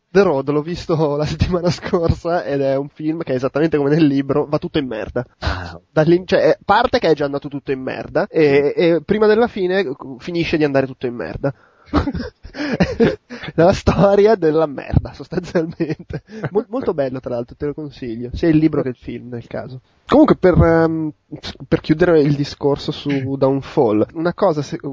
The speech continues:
Speaker 1: se vogliamo, carina a livello di esperienza globale è che essendo ambientato prima di Dead Space, ma comunque sulla Ishimura, infatti come ho detto appunto ci sono alcune scene che si vedono anche nei diari del gioco, tipo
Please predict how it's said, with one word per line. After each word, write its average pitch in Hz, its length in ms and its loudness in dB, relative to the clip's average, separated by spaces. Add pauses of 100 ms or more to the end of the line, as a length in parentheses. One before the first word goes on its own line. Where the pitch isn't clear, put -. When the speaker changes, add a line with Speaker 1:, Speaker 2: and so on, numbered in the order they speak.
(140)
Speaker 1:
se 143 120 -10
vogliamo, 147 380 -2
carina 160 760 0
a - 100 -4
livello 117 400 -2
di 117 80 -8
esperienza 123 440 -4
globale 160 400 4
è 139 40 0
che - 100 0
essendo 156 600 2
ambientato 127 680 -4 (180)
prima 135 680 0
di 143 140 -2
Dead 127 140 0
Space, 127 340 -6
ma 147 160 -2
comunque 151 260 -8
sulla 131 220 -4
Ishimura, 139 600 -2
infatti - 280 -2
come 123 140 -6
ho 120 40 0
detto 120 180 -2
appunto 117 320 -6
ci - 80 -12
sono 123 160 -4
alcune 117 220 -6
scene 120 280 -4
che - 80 -10
si - 100 -6
vedono 117 220 -2
anche 113 180 -2
nei 120 140 2
diari 120 300 4
del 117 160 0
gioco, 110 420 0
tipo 117 400 -2